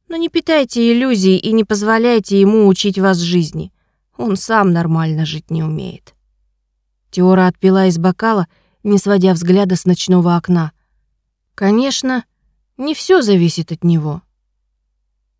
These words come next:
Только я хочу, чтобы вы знали. Он начал принимать кшанрат из-за недуга,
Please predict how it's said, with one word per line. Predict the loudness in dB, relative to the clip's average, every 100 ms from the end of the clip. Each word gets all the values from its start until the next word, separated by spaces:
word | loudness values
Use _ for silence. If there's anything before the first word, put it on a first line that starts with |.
| _
Только | -2 -2 2
я | 2 2
хочу, | -2 -2
чтобы | -2 -2 -2
вы | -2
знали. | 2 4 4 2 -4 _ _ _ _ _ _ _
Он | 0 2
начал | 0 -2 -4 -4
принимать | -2 2 2 2 -2
кшанрат | -4 0 2 2 0
из-за | -2 0 2
недуга, | 4 2 0 -6 -12